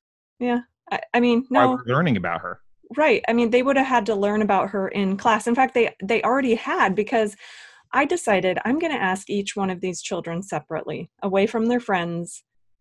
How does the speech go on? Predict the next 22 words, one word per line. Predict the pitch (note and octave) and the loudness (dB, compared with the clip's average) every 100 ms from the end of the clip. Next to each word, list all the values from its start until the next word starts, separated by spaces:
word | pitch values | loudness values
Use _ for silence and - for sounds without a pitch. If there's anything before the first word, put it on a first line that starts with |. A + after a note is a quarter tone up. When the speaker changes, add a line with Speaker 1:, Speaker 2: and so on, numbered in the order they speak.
| _ _ - | _ _ -6
Speaker 1:
some | C4 A#3+ | 0 0
questions | D4 D4 D4 C4+ | 0 0 0 0
that | A3 - | 0 0
are | F#3 | 0
not | F3 F#3 G3+ - F#3 | 0 2 2 0 -2
leading | G3 F#3+ F3+ - | 0 0 -2 -4
at | E3 E3 D#3 | -2 0 0
all. | D#3+ - E3 _ _ _ _ _ - | -2 -4 -10 _ _ _ _ _ -8
So | A#3+ F#3 E3 _ _ _ - | 0 0 0 _ _ _ -2
I'm | A3+ | -2
just | A#3+ - | 0 0
gonna | B3 | 0
get | G#3+ G#3 | 2 0
a | A3 | 2
feel | G#3 F#3 | 0 0
for | F#3+ | -2
what | E3+ E3+ - | -4 -4 -2
they | F3+ | 0
thought | A3 G3+ E3 | 0 0 -2
about | D#3+ D#3+ D#3+ | 0 -2 -2
this | E3 | -10
play. | - C#4 G#3 F3 | -6 -4 -4 -6